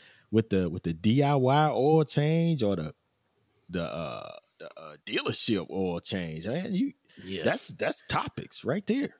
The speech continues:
Speaker 2: Absolutely, man. I, I've done one or two. I've done, I've, eh,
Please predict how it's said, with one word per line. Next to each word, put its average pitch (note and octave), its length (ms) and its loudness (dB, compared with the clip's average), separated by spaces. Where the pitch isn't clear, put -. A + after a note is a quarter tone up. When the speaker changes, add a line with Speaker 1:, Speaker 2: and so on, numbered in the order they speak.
Speaker 2:
Absolutely, D#3 680 4
man. F#2 260 -4
I, A#2+ 160 0
I've D#3 240 2
done F#3 240 6
one F#3+ 160 6
or F#3+ 60 0
two. F#3+ 260 4
I've F#3 220 2
done, A3 340 4
I've, F#3+ 260 2
eh, C#3+ 340 -2